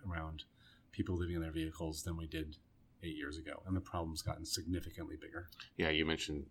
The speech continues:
Speaker 2: hundreds. Do you know what, know what the number is now?
Speaker 1: The, the one-night count that we did in January of this year showed, um,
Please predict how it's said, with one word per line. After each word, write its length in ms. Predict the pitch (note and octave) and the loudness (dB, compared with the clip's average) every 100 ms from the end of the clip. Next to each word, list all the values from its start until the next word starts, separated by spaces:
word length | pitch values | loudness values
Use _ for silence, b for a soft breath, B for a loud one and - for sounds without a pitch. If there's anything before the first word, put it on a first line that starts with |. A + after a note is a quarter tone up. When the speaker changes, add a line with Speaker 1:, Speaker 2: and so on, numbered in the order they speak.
| - | -6
Speaker 2:
hundreds. 600 | - F#2+ E2+ D#2 D2 - | 4 6 8 6 4 2
Do 100 | E2+ | 4
you 60 | |
know 100 | E2+ | 4
what, 220 | B1+ E2 F2+ | 4 4 6
know 120 | E2+ | 4
what 120 | D#2+ | 6
the 60 | E2 | 4
number 300 | E2 D#2+ D#2+ | 4 6 4
is 180 | D2+ | 4
now? 300 | E2 D#2 F#2 - | 2 2 2 2
Speaker 1:
The, 580 | A#2 A#2 A2+ A2 A2 A2+ | 8 10 12 10 8 6
the 180 | C3 A#2 | 6 8
one-night 480 | A2 B2+ C3+ B2 - | 12 12 12 12 8
count 460 | A2 G2 G#2 - | 6 6 6 4
that 220 | A2 G2 G#2 | 4 4 6
we 140 | G2+ | 6
did 260 | G2 G2 G2 | 8 6 8
in 160 | F#2 | 6
January 580 | F#2 F#2 G2 G2 F#2+ G2 | 6 6 6 4 4 2
of 80 | F2+ | 2
this 220 | G2 - | 0 2
year 320 | F#2+ F2+ F2+ b b b b | 4 4 0 b b b b
showed, 560 | - - G#2 G2 F#2+ A2 B2+ | 2 8 8 10 6 4 2
um, 640 | G#2 F#2 F2+ F2+ F#2 | 4 6 4 4 2